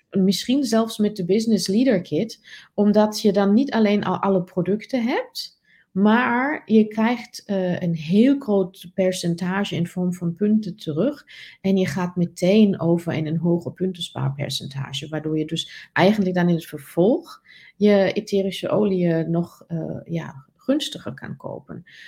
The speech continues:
En dat is dus voor iedereen die eigenlijk zo'n idee heeft van, "Ja, ik ga hier professioneel iets mee doen",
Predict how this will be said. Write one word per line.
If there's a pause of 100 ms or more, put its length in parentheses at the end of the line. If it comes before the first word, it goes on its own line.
(180)
En
dat
is
dus
voor
iedereen
die
eigenlijk
zo'n
idee
heeft
van, (280)
"Ja,
ik
ga
hier
professioneel
iets
mee
doen",